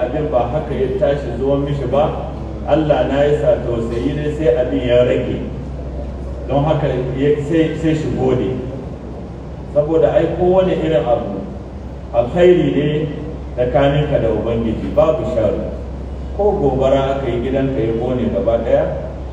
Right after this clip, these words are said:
in ka diba ga ka'ida Allah ba cutatar da kai yayi ba. Abin da ɗaya ke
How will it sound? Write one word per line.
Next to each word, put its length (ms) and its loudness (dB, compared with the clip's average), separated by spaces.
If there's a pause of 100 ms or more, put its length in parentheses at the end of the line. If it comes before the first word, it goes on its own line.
(360)
in 120 -4
ka 200 0
diba 720 0
ga 80 0
ka'ida 560 -2
Allah 380 0
ba 180 0
cutatar 480 -4
da 240 -2
kai 80 -6
yayi 320 -4
ba. 120 -6 (1200)
Abin 240 -2
da 80 0
ɗaya 320 2
ke 80 -2